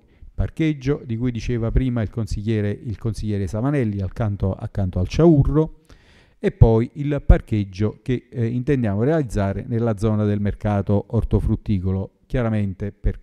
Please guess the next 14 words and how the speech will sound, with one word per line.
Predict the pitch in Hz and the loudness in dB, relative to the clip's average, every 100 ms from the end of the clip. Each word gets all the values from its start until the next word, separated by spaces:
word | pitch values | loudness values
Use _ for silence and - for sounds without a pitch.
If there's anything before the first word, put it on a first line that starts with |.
| _ _ - | _ _ -4
perché | - - - _ - 147 | -2 -2 -10 _ 0 0
si | - | 2
possa | 123 117 - | 2 2 2
procedere | 107 117 123 113 92 92 | 2 2 4 2 2 -2
alla | 90 92 | -2 -2
realizzazione | 92 95 - 123 - | -2 -2 -2 0 2
del | |
parcheggio | 101 - 117 90 92 | 0 2 -2 -2 -4
nel | 90 | -6
mercato | - 98 | -4 -4
ortofrutticolo | 95 160 151 - 104 98 | -2 -2 -2 -4 -4 -2
va | 95 | 0
prima | 123 107 98 | 0 0 -2
definita | 110 110 135 101 92 95 | -4 -4 -2 -2 -2 -6